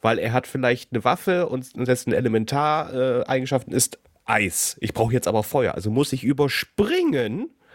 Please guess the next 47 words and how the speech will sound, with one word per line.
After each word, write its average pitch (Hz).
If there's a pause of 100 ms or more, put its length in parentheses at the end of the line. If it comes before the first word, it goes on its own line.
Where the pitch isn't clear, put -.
(800)
um 175 (640)
mit 156
dem 160
anderen 175
Charakter 117
dann 117
zu -
spielen, 139
der 131
dann 139
zum -
Beispiel 139
Feuer 156
hat, 98
was 101
ich 104
gerade 98
brauche, 120
um 131
mehr 143
Schaden 165
zu -
bewirken. 87 (400)
Also 131
solche, 165
diese 156
kleinen 190
Sachen, 175 (160)
da, -
das -
sind 233
so 226
die 202
kleinen 214
Sachen, 202
die 180
Spaß 226
machen. 113
Du 135
musst 175
nachdenken, 175
das 123
ist 143
nicht 165
einfach 147 (300)
stumpf -
raufballern, 240